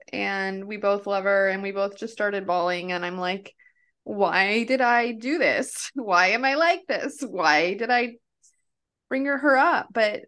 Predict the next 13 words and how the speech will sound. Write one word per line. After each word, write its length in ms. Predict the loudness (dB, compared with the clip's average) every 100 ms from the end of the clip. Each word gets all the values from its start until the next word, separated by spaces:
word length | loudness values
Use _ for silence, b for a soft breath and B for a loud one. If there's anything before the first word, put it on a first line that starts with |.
| _ _ _ _
like, 260 | -8 -8 -12
you 80 |
can't 320 | -8 -4 -4 0
not 260 | -2 -2
bring 160 | -4 -2
her 160 | 0
up 220 | 0 -2 -8 -12
'cause 160 | -12
she's, 540 | -10 -12 -12 -16 -20 _ _ _ _ -10
her 80 | -10
presence 560 | -2 0 0 0 -2
is 160 | -6 -4
there 560 | -2 0 -2 -6 -12